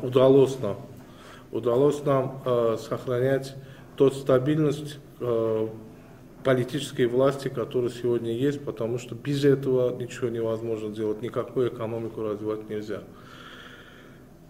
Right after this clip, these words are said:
Э, можно долго говорить, но я хочу заканчивать и, э, хочу, э, в конце вот этого своего выступления отметить то, что я очень рад,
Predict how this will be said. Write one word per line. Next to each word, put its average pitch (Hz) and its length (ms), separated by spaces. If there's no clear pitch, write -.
Э, 135 420
можно 175 340
долго 175 320
говорить, 160 380
но 156 80
я 151 80
хочу 156 320
заканчивать 160 680
и, 143 280
э, 135 200
хочу, 147 560
э, 131 560
в - 300
конце 131 380
вот 120 240
этого 113 160
своего 120 240
выступления 156 600
отметить 143 480
то, 143 120
что 135 160
я 143 180
очень 156 460
рад, 143 400